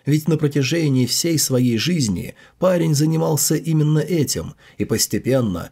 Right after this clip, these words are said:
накапливал различные сверхискусства. Шесть Путей много чего умел – но боевые навыки Хан Сеня были непростыми.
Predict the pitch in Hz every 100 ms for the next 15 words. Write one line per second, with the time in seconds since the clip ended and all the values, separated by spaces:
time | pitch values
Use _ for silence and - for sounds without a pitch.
0 | _ 147 151 156 160 156 151 151 147 143
1 | 135 151 - 143 143 - 131 131 127 -
2 | 127 123 - 110 - - 87 87 82 _
3 | _ _ _ _ _ _ - 156 151 -
4 | 120 107 160 170 156 - - 170 165 143
5 | 135 147 135 131 131 98 78 - _ _
6 | 175 165 165 151 175 156 147 170 151 135
7 | 127 123 113 - 180 165 160 131 175 156
8 | 156 156 156 151 - 190 117 85 -